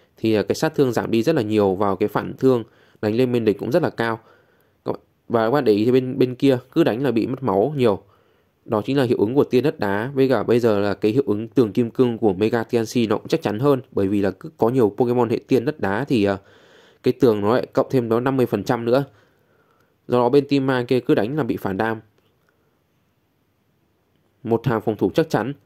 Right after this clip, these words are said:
Bởi vì là cái tiên đất đá này nó ra mắt mục đích là để, ờ, dạng như là chống lại một phần với cả cái team ma. Bởi vì là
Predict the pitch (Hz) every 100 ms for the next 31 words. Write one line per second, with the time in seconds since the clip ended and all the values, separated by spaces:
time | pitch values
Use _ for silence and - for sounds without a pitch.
0 | - 113 107 113 107 101 107 110 - 143
1 | 156 - 104 139 117 110 127 170 - -
2 | 117 - 180 127 104 98 95 92 95 92
3 | 120 113 98 98 _ _ _ _ - 123
4 | 208 196 - 107 - 110 98 95 107 117
5 | - 107 147 131 135 131 131 104 101 107
6 | 101